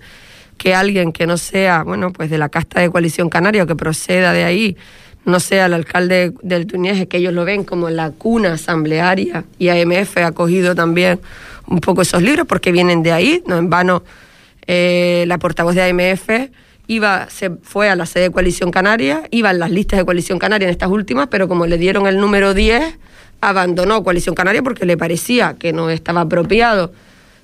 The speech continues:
ese número, ir el diez para una persona como ella, y fue a A M F y le dieron el número dos en A M F. Por tanto, el, el por-, el, el que se presentó de candidato también salía de Coalición Canaria. Yo creo que tenemos claro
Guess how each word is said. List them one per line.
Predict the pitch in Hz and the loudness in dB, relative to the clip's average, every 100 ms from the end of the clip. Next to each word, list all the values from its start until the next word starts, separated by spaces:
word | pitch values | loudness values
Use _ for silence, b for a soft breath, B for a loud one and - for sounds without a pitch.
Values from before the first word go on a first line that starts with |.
| _ | _
ese | 196 180 190 | -6 -2 0
número, | 208 269 233 180 175 | 2 2 2 0 0
ir | 180 185 202 | -2 -2 0
el | 190 175 | 2 2
diez | 185 196 233 | 2 2 2
para | 269 202 | 0 0
una | 190 180 | 2 2
persona | 170 - 190 | -2 0 0
como | 180 190 190 | 2 2 2
ella, | 240 - | 0 0
y | 240 | -2
fue | 240 226 214 | 0 0 2
a | |
A | 190 | 2
M | 185 175 | 2 0
F | 170 | -2
y | 277 | 0
le | 220 | 2
dieron | 202 226 | 2 2
el | 185 | 0
número | 180 175 170 | 2 2 2
dos | 180 208 | 0 0
en | 214 | 2
A | |
M | 170 170 | 2 0
F. | 320 - | -2 -4
Por | - 165 | -6 0
tanto, | 180 196 247 247 B B B B B - - 180 | -2 0 -2 -2 B B B B B -12 -4 -2
el, | - - - - | 0 -4 -8 -2
el | 214 185 | 0 2
por-, | 208 190 | 0 0
el, | - 208 202 196 190 185 180 - | 2 2 2 0 0 -2 -6 -4
el | 202 196 185 - | -2 0 -2 -4
que | - | -4
se | 190 | -2
presentó | 180 170 175 190 | -2 -2 0 0
de | |
candidato | 185 202 202 214 | 0 2 2 2
también | 269 202 220 | 0 2 0
salía | 247 208 220 277 | 0 -2 0 0
de | 208 180 | 0 0
Coalición | 190 180 175 180 | 0 -2 -2 -4
Canaria. | 160 156 120 | -2 -4 -4
Yo | 165 196 | -2 0
creo | 202 | 0
que | 214 269 | 0 0
tenemos | 190 185 233 - | 0 0 -2 -4
claro | 202 208 254 | -2 0 0